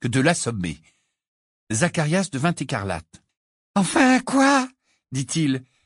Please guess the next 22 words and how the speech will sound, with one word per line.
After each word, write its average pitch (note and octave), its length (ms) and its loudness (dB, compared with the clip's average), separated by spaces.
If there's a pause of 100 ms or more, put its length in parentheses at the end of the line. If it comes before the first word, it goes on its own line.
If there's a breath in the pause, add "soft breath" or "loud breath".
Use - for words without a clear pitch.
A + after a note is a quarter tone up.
(100)
On G#3+ 60 0
vient A3 200 4
tous B3+ 300 0
ici B3 340 0 (240 loud breath)
pour - 140 -2
qu'il B3 120 2
nous A3 180 2
apprenne A3 260 0
des A3 120 2
choses, B3 380 2 (240 loud breath)
et A#3+ 80 2
là-dessus, A#3+ 400 2 (160 loud breath)
il A#3+ 100 2
nous B3+ 100 4
raconte A#3 360 0 (200 loud breath)
qu'il B3+ 140 2
ne C4 60 4
sait A#3 140 0
rien B3 160 2
faire B3+ 180 2
du A#3+ 180 -2
tout. » « D4 280 0